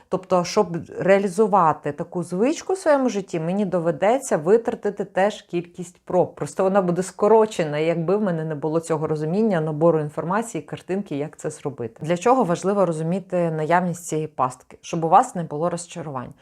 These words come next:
Тобто, якщо ви починаєте щось нове, або у вас є ідея розпочати щось нове і є розуміння, треба одразу перше, е, прийняти до уваги, що проби невдалі на початку, це абсолютно нормально.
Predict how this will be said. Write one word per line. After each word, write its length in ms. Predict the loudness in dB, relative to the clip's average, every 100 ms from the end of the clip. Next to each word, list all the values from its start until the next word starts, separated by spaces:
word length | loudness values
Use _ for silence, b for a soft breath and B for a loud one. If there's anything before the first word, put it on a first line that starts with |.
| b
Тобто, 240 | -18 -4 0
якщо 300 | 0 4 4
ви 100 | 4
починаєте 720 | 0 -4 -4 -4 -2 -2 -4
щось 360 | -4 -4 -4 -6
нове, 260 | -2 2
або 280 | 4 4 2
у 40 |
вас 280 | 0 0 -4
є 100 | -4
ідея 340 | -2 0 0 -2
розпочати 500 | -4 -12 -10 -10 -10
щось 320 | -12 -12 -10
нове 300 | -8 -4 -4
і 180 | -4 -2
є 160 | 0
розуміння, 540 | 0 -4 -4 -2 -2 -4 B B B _
треба 340 | 2 2 4 2
одразу 640 | 2 -4 -2 -2 -2 -6
перше, 560 | -4 -2 -2 -4 -4 -4 -4 b b b
е, 160 | -10 -8 -4
прийняти 540 | -2 2 4 2 0
до 140 | -2 0
уваги, 520 | 4 4 4 2 -8 B B
що 600 | -16 -2 2 2 2 0 -4
проби 800 | 0 6 6 6 2 2 0 -2 -10 _ _
невдалі 1120 | -6 -2 -2 -4 0 6 6 6 4 -2 -2 -2
на 160 | -4
початку, 880 | -2 -4 -4 -4 0 0 -2 -6 -8
це 220 | -6 -2
абсолютно 1040 | 2 2 0 -4 -2 0 -2 -4 -6 -4
нормально. 960 | -4 -2 0 0 0 2 0 0 -2 -4